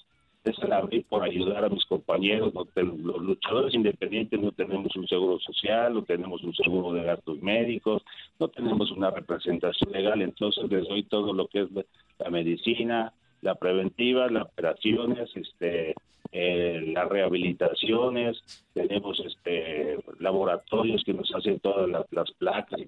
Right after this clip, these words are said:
todo lo que necesitamos en caso de una lesión, tengo dental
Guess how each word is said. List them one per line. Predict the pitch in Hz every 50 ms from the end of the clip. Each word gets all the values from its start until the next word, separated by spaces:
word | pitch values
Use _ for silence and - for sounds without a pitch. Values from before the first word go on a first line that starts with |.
| -
todo | - - -
lo | - -
que | - - 95
necesitamos | 92 90 - _ - 101 98 95 - -
en | 98 -
caso | - - 98 - 92 87
de | 90 92
una | 92 92 90
lesión, | 90 90 85 - - 107 107 110 110 113 107 - _ _ _ _ _ _ _ -
tengo | - 104 104 98 98 101 92
dental | 87 85 85 85 - - 101 107 110 117 120 120 117